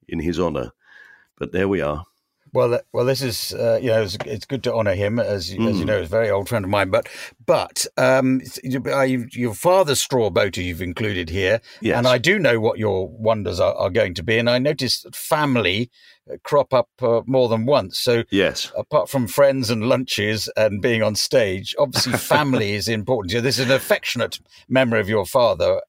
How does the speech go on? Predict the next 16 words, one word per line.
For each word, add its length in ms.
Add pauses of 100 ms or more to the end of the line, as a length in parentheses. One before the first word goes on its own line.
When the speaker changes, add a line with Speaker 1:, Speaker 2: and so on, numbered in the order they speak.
Speaker 2:
uh, 300 (100)
through 220
his 160
straw 480
boater. 340 (340)
Speaker 1:
It 180
is 240
indeed, 560
and 180
family 380
is 140
very 160
im-, 220
important 440
to 80
me. 180